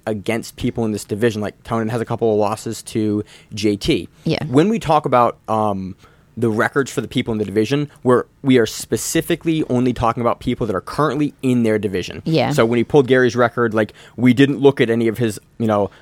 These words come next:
Speaker 1: matches against, like, Rotolo or against, um, J T or anyone that's, you know, and
Speaker 2: Yeah, 'cause
Speaker 1: Wagner.
Speaker 2: Gary isn't generally a sixty-six. He's more of a
Speaker 1: Right.
Speaker 2: seventy-seven.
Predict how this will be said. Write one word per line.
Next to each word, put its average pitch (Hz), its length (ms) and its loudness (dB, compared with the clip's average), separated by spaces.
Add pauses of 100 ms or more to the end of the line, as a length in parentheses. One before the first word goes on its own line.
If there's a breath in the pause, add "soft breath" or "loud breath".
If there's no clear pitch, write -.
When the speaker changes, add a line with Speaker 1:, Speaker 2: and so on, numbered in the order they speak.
(160 soft breath)
Speaker 1:
matches 110 360 0
against, 113 360 0
like, 120 160 2
Rotolo 127 680 4
or 104 260 0
against, 104 600 -6
um, 107 300 0
J 127 220 2
T 151 360 2
or 110 120 2
anyone 131 260 2
that's, 123 240 -2
you 120 60 2
know, 107 80 0
and 123 120 0
Speaker 2:
Yeah, 139 200 4
'cause 285 100 4
Speaker 1:
Wagner. - 100 -2
Speaker 2:
Gary 339 380 6
isn't 202 320 0
generally 175 540 0
a 147 40 -2
sixty-six. - 720 -8
He's 165 200 -4
more 160 180 2
of 147 80 -2
a 151 40 -4
Speaker 1:
Right. 113 80 -6
Speaker 2:
seventy-seven. 147 920 2